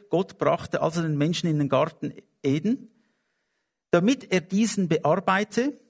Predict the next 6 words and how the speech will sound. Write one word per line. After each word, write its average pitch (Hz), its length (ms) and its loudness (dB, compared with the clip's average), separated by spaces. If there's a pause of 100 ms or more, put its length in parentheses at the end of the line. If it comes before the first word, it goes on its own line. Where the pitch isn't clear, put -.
(140)
und 170 220 2
beschütze 175 640 -2 (460)
und 175 280 0
wies 208 300 2
ihn 170 240 0
an, 202 380 0